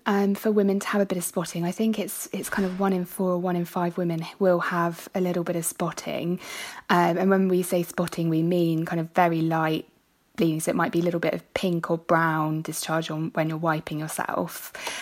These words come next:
I would say it is quite common. If you have kind of fresh bleeding or you're finding that the spotting is lasting, is kind of over several days and you're having some cramping,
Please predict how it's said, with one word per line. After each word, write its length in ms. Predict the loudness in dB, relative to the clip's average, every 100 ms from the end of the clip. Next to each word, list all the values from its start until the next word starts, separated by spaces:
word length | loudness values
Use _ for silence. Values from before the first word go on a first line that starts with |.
| -10 0
I 160 | 4 4
would 160 | 2
say 580 | 2 4 6 6 2 0 -4
it 140 | 0 4
is 220 | 4 2
quite 320 | 2 0 0
common. 560 | 0 2 2 0 0 -2 -6 -14 -16 0
If 280 | 4 4 4
you 180 | 2 2
have 560 | 2 2 4 2 -2 -8
kind 160 | 0 0
of 60 | 0
fresh 520 | 2 4 4 0 -2
bleeding 680 | 2 2 4 2 4 2 0
or 360 | 2 2 2 -2 -6 -14 -16 -2
you're 180 | 4 4
finding 480 | 6 6 6 4 2
that 100 | 0
the 80 | -2
spotting 480 | 0 0 2 2
is 140 | 2 4
lasting, 880 | 6 4 2 0 2 2 0 -2 -6 _
is 260 | 2 2 0 -2
kind 160 | 0
of 100 | 0 2
over 300 | 2 2 0
several 380 | 0 0 0
days 420 | 4 4 6 4 2
and 100 | 0
you're 80 |
having 260 | 0 0 -2
some 200 | -2 -4
cramping, 760 | 0 2 2 0 -2 -2 -2